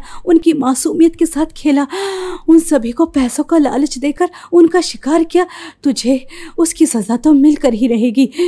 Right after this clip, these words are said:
हम सब तेरा सर्वनाश कर कर रहेंगे। <laughs> मेरे हाथों से बचेगी तब मुझे मात देगी ना।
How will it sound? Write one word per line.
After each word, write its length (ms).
हम 180
सब 220
तेरा 260
सर्वनाश 640
कर 140
कर 160
रहेंगे। 560
<laughs> 60
मेरे 360
हाथों 400
से 180
बचेगी 520
तब 200
मुझे 280
मात 320
देगी 340
ना। 180